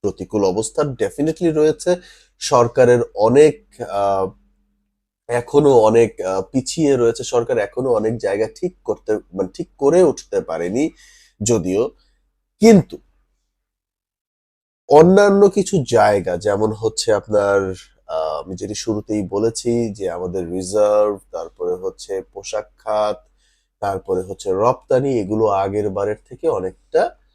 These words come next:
আহ, দ্রুত গতিতে এগিয়ে যাচ্ছে। মানে, বু-, মানে,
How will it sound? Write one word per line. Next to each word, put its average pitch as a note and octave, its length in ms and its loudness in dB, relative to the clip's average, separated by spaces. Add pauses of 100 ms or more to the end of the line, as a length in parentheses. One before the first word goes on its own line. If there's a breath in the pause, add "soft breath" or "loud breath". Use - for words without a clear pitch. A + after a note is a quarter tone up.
(580)
আহ, F2+ 280 -6
দ্রুত C3 420 -2
গতিতে C3 540 -2
এগিয়ে G2 480 -6
যাচ্ছে। - 360 -16
মানে, C3+ 220 0
বু-, G#2 600 -6
মানে, F#2+ 140 -4